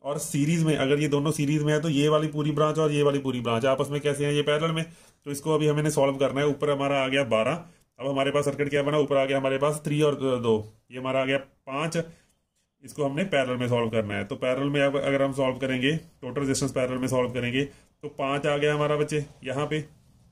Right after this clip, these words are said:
तो पाँच को हम मल्टीप्लाई करेंगे बारह से और नीचे करेंगे पाँच को बारह से जोड़, तो हमारा आ गया सिक्सटी बटे सेवनटीन। ये हमारा यहाँ पे जो हमारी टोटल रेजिस्टेंस आ गई हमारी, वो सिक्सटी बटे सेवनटीन आ गई। ठीक है,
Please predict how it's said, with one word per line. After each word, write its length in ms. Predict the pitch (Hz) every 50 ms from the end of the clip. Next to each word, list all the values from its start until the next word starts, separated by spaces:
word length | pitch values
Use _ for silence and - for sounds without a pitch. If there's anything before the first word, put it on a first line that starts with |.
| _ _ _ _ _ _ _
तो 40 | 139 -
पाँच 280 | - 135 135 135 135 -
को 100 | 151 143
हम 120 | 147 143
मल्टीप्लाई 400 | 131 131 135 143 135 139 143 143
करेंगे 420 | 139 143 131 135 135 139 143 147 143 -
बारह 280 | - 113 117 117 131 135
से 180 | 135 151 151 156 - - - _ _ _ _
और 120 | - 127 123
नीचे 260 | 127 127 120 139 131
करेंगे 340 | 123 127 123 127 123 135 131
पाँच 260 | 127 127 123 120 117
को 200 | - 135 135 147 143 - - - _
बारह 240 | 113 110 110 110 117
से 180 | 110 120 131 135
जोड़, 260 | 117 104 101 95 90
तो 960 | 92 98 - _ _ _ _ _ _ _ _ _ _ _ _ _ _ _ - 127
हमारा 260 | 123 123 127 131 131
आ 120 | 127 123
गया 160 | 123 131 139 135
सिक्सटी 420 | - 143 135 - - - 147 143 135
बटे 360 | 123 113 - 120 123 135 147
सेवनटीन। 960 | 147 - - _ _ _ _ _ _ 120 110 104 107 104 98 104 95 98 98
ये 120 | 104 -
हमारा 260 | 156 147 147 143 143 143
यहाँ 220 | 143 131 139 143
पे 120 | 139 151
जो 120 | 139 151 147
हमारी 160 | 139 139 139 139
टोटल 220 | - 139 135 151
रेजिस्टेंस 340 | 151 143 135 - - 135 143
आ 120 | 135 135
गई 160 | 131 135 135 139
हमारी, 220 | 135 135 131 139
वो 100 | 143 147
सिक्सटी 280 | 143 139 - - - 139
बटे 180 | 131 131 143 143
सेवनटीन 420 | 143 139 131 127 127 127 123 120
आ 100 | 113 98
गई। 160 | 92 95 95 98
ठीक 540 | - _ _ _ _ _ _ _ 139 131
है, 100 | 160 160